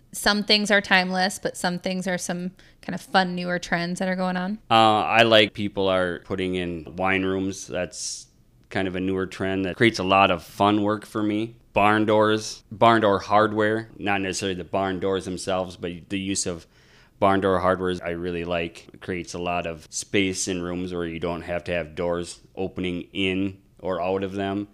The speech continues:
Speaker 2: and you don't have to try to have the wall space for a,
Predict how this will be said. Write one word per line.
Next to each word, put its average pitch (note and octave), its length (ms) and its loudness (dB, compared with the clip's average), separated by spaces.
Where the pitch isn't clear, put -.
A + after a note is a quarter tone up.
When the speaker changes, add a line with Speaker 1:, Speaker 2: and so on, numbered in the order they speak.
Speaker 2:
and F2 180 -4
you E2+ 60 -4
don't F2+ 220 -2
have F2+ 240 -2
to F2 80 -8
try F#2 260 -2
to F2 120 0
have F2+ 260 -2
the E2 100 -8
wall E2+ 260 -4
space F2+ 400 -6
for E2+ 280 -6
a, D2+ 120 -10